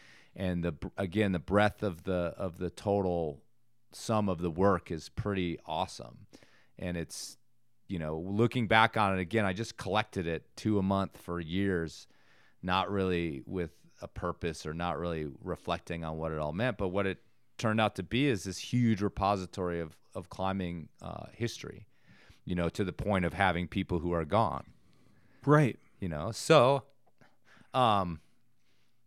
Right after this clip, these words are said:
Speaker 1: yeah, so it's like, I understand that what I've created is meaningful to people.
Speaker 2: Mm-hmm.
Speaker 1: And we talk, uh, you know, I was just talking about Harvey and his struggles.
Speaker 2: Mm-hmm.
Speaker 1: And when you get into struggles, you know, that's powerful stuff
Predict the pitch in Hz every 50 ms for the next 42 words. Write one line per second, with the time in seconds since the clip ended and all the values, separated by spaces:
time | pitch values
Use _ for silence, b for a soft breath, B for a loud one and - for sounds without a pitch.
0 | - - - 175 190 180 120 - - 156 139 127 - - 156 117 110 - - -
1 | - _ - 131 135 135 143 147 139 113 - - - 131 120 120 120 117 113 101
2 | 92 87 - - - - _ _ _ _ _ _ _ _ _ _ 120 110 107 104
3 | 104 95 - - - 104 104 104 104 98 98 85 80 80 73 78 98 98 95 90
4 | 82 76 - 76 73 67 65 - 85 67 - - 50 50 - B B B 107 B
5 | 110 104 B B - 101 98 98 95 92 92 90 90 82 - - - - 113 113
6 | 113 110 95 - 127 117 117 - - 117 113 - 123 117 101 92 92 92 87 -
7 | - - 113 101 92 95 98 87 - 101 107 117 117 92 90 85 80 78 78 85
8 | 85 - - - - 101 104 98 - - - - - - - B B B 120 110
9 | 104 110 107 90 95 101 95 85 82 101 120 120 110 110 110 92 90 - - -
10 | - 127 139 143 110 95 87 80 80 82 - - - - - _ - - - -
11 | - - _ - - 87 85 85 85 90 87 - - - 101 82 76 - - 67
12 | - - - - 80 73 - - - - -